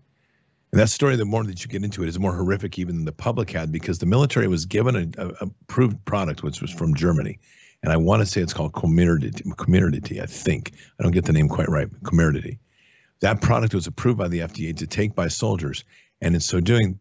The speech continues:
the military didn't, wasn't able to get enough doses for what their goal was.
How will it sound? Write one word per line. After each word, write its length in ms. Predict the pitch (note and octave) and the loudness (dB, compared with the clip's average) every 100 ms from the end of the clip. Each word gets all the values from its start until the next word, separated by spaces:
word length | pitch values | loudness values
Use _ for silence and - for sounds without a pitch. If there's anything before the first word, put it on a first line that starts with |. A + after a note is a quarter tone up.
| - | -8
the 80 | F2+ | -4
military 640 | D#2+ F#2+ G#2 G#2 F2+ D#2+ | 0 2 0 0 0 0
didn't, 420 | C#2 - G2+ F#2+ - | -2 -2 -2 -2 -6
wasn't 280 | - A2 G2+ | -4 -2 -2
able 380 | G2 G2 E2+ D#2+ _ _ _ | 0 0 0 -2 _ _ _
to 80 | - | -4
get 160 | F#2+ E2+ | 0 2
enough 280 | E2 D#2 - F#2 | 0 -2 -6 -2
doses 500 | G2+ A2+ A2 F#2+ E2+ | 4 4 2 -4 -6
for 100 | - | -6
what 120 | E2 | -6
their 140 | F2 E2+ | -4 -2
goal 280 | F#2 G#2 | 0 2
was. 300 | F#2 C2 - | 0 -4 -8